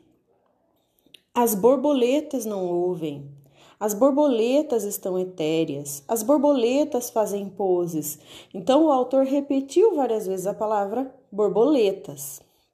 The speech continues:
pra enfatizar que tudo aquilo tava acontecendo ao redor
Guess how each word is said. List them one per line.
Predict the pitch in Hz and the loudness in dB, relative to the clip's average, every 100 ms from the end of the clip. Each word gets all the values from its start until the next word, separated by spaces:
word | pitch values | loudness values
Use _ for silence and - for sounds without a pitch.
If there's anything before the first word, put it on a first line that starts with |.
| 202 | -2
pra | 214 | 0
enfatizar | 277 285 330 359 359 311 220 220 330 | 0 0 0 2 4 4 4 2 2
que | 311 | -2
tudo | - 320 415 539 | 0 2 4 4
aquilo | 539 453 403 | 4 0 0
tava | 330 311 | -2 0
acontecendo | 311 285 277 269 240 | -2 -2 -2 -2 -2
ao | |
redor | 240 220 202 233 | 0 0 0 0